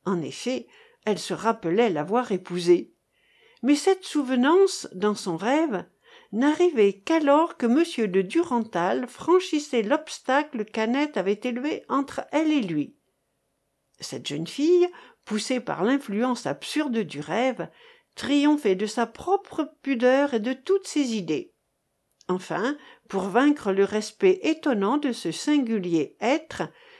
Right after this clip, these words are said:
qui voyait en elle une divinité et la traitait comme telle,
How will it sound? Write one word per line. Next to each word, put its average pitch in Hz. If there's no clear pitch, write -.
qui 196
voyait 196
en 185
elle 190
une 160
divinité 214
et 160
la 165
traitait 170
comme 135
telle, 269